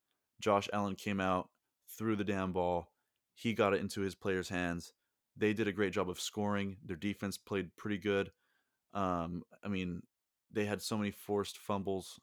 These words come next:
It was unbelievable. They had, like, more than four probably. But, uh, the Bills did really, really well. Josh Allen fell down,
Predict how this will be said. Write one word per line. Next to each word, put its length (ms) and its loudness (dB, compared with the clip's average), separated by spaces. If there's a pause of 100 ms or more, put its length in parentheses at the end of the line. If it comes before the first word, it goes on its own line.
It 60 -4
was 100 -4
unbelievable. 600 -4
They 80 -2
had, 100 -6
like, 140 -12
more 160 -2
than 100 -6
four 340 -4
probably. 520 -2 (520)
But, 220 2
uh, 200 2
the 100 0
Bills 320 4
did 160 0
really, 320 2
really 240 0
well. 260 2
Josh 320 0
Allen 220 -2
fell 240 0
down, 420 -2